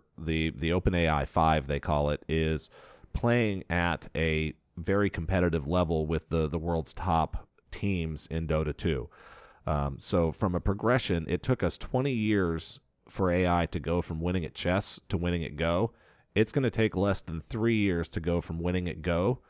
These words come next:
to winning at a real-time strategy complex war simulation. Um, so that this, just the pace at which the A I is evolving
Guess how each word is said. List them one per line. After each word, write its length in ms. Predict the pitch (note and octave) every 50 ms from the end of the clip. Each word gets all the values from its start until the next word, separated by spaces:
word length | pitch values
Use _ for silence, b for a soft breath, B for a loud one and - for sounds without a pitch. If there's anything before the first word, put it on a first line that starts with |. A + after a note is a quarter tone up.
| b b b b b b _
to 100 | - G2
winning 400 | F2+ F#2+ G2 F#2+ F#2+ F2+ E2+ E2+
at 480 | D#2 - E2 D#2+ E2 E2 D#2+ D2+ - - - _ _ _ _ _ _ _ _ _ _ _ _ _ _ _ - - - -
a 420 | F#2+ F#2 F2 F2+ F2 E2+ F2+ F2 - _ _ _
real-time 640 | - F2+ G2 A2 A2 A2 - A2+ G#2+ G2+ G2 G2 F#2+
strategy 600 | - - G2 G2 F#2+ F2+ F2 E2 D#2+ E2+ E2+ D#2+
complex 580 | - - G2 F#2 F2+ - - F2 D#2+ - -
war 200 | F2+ E2 F2 E2+
simulation. 640 | D#2+ - - D#2 D#2+ D#2 D2 C#2+ D2 D2 - - - - B B B B B B B B B B -
Um, 240 | - E2 D#2 D2+ D#2
so 160 | - - G2+
that 200 | F2 F2 E2+ - -
this, 320 | F2+ E2 G2+ G2 - - - - F#2+
just 340 | G2 A2 G#2 - - - -
the 100 | F2 E2
pace 480 | - - - A#2 A#2+ C3 C3 - -
at 140 | F#2 - -
which 440 | D#2 F2 F#2 F2+ F2 - - - - _
the 300 | - D#2 E2+ E2+ E2+ E2+
A 40 | E2+
I 180 | E2+ D#2+ D#2 D#2
is 120 | D#2 -
evolving 680 | D#2+ C#2 C#2+ F#2+ G#2 G#2 F#2 E2 F2+ E2+ D2+ D2+ D2+